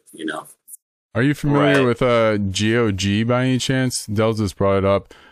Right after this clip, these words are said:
Speaker 2: um, and said they were well received by the indie, indie scene, I guess.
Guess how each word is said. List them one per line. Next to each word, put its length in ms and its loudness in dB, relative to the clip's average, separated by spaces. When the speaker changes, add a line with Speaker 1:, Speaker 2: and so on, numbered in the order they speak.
Speaker 2:
um, 260 0
and 100 0
said 220 -2
they 140 2
were 100 0
well 220 2
received 440 -2
by 140 2
the 80 0
indie, 500 -2
indie 300 -2
scene, 240 -2
I 140 0
guess. 420 -2